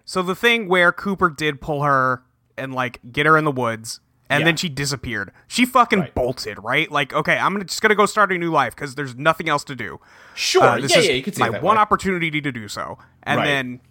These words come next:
Speaker 1: ends up here. He figures that out, does this. Dumb
Speaker 2: Yeah.
Speaker 1: idea. Really
Speaker 2: Yeah.
Speaker 1: stupid thing to do. Uh, and, you know, maybe at that point she's already blocked it all out and, you know, she's Carrie Page now.
Speaker 2: Right, right. Um, yeah, it's, it's
Speaker 1: But
Speaker 2: not
Speaker 1: also,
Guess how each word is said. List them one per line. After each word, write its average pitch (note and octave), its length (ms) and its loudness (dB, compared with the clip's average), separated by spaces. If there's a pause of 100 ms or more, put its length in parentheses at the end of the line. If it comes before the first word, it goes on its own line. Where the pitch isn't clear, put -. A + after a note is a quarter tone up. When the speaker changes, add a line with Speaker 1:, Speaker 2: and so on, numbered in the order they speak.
Speaker 1:
ends G3 220 2
up G3 140 0
here. D3 420 0 (160)
He G3 140 -4
figures E3 340 -2
that C3+ 220 4
out, B2+ 480 2
does C3 240 0
this. G2+ 340 -6 (240)
Dumb A#3+ 220 2
Speaker 2:
Yeah. A3 40 6 (120)
Speaker 1:
idea. A2+ 480 -2 (180)
Really G#3 300 4
Speaker 2:
Yeah. G3 120 4
Speaker 1:
stupid D3+ 260 -4
thing C3+ 160 -4
to A2+ 80 -12
do. G2 360 -8 (600)
Uh, C3 280 4
and, F#3+ 200 2
you A#3+ 80 -4
know, F3 120 2
maybe E3+ 260 0
at E3 80 -4
that D#3 180 2
point D#3+ 260 -2
she's E3+ 180 -6
already E3 160 2
blocked D3+ 360 0
it D#3+ 80 0
all D3+ 160 4
out C#3+ 280 4
and, D3 520 0
you G3 80 -6
know, D#3+ 100 0
she's F#3 140 -12
Carrie A#3 180 2
Page C#4 300 0
now. G2 180 -4 (720)
Speaker 2:
Right, F3+ 280 0 (140)
right. C3+ 300 0 (680)
Um, A#2 500 -2 (1000)
yeah, E3 300 0
it's, C#3+ 320 -4
it's C#3+ 200 -4
Speaker 1:
But G#3 80 4
Speaker 2:
not G3 100 6
Speaker 1:
also, F3 840 0